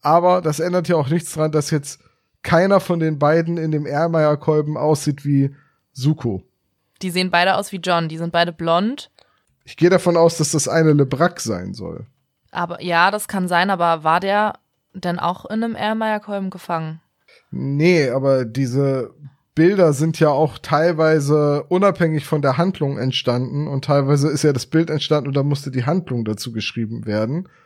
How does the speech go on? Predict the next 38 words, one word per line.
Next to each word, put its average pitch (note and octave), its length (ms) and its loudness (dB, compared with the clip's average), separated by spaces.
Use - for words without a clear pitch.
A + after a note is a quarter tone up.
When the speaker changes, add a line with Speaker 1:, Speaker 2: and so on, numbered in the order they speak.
Speaker 2:
Das - 220 -12
stimmt. F3 240 -8
Speaker 1:
Also, C#3 640 2
wer D#3 220 4
weiß. D3 720 2
Speaker 2:
Also, G3 320 0
was G3 280 0
auch G3+ 120 2
noch G3+ 200 0
gegen G#3 500 -4
den F#3+ 320 -4
schwarzen F#3+ 400 0
Tod G#3 420 -2
als F3+ 240 -2
das F#3 140 -8
Skelett F#3 320 -4
hier G#3 100 -2
spricht, - 360 -8
ist - 220 -8
ja, F3 120 2
dass, E3+ 420 -2
äh, E3+ 180 2
dass E3+ 300 -4
der E3 320 2
schwarze E3+ 340 0
Tod F3+ 160 -8
ein E3 160 -4
schwarzes E3+ 480 0
Skelett B2+ 340 -10
ist. - 300 -14
Und E3+ 100 0
Speaker 1:
Stimmt. D3+ 320 4
Speaker 2:
auf E3+ 180 -2
keinem G3 420 0
der F3+ 140 2
Cover F#3+ 480 2
oder, D#3 280 0
also C#3+ 280 -6